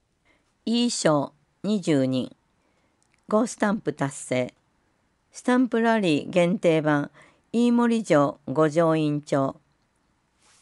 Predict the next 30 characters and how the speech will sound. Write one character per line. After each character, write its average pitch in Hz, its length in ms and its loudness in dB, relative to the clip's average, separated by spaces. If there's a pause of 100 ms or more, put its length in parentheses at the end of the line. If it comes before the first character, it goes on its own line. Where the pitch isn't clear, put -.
(500)
F 220 260 0
賞 151 360 -2 (260)
五 165 160 2
十 180 240 0
人、 131 220 -4 (520)
四 226 260 0
ス - 100 -10
タ 214 160 0
ン 202 60 -4
プ 131 120 -6
達 135 260 -6
成。 127 360 -4 (840)
三 233 120 0
好 269 300 2
長 233 280 0
慶 202 140 0
生 - 360 0
誕 170 380 -4
五 175 80 -2
百 214 320 -6
年 185 260 -2
記 - 180 -8
念 196 220 -2
切 180 180 -6
手 - 200 -2
シ 175 240 -4
ー 143 40 -6
ト。 - 240 -6 (1500)
G 220 280 -2
賞 - 360 0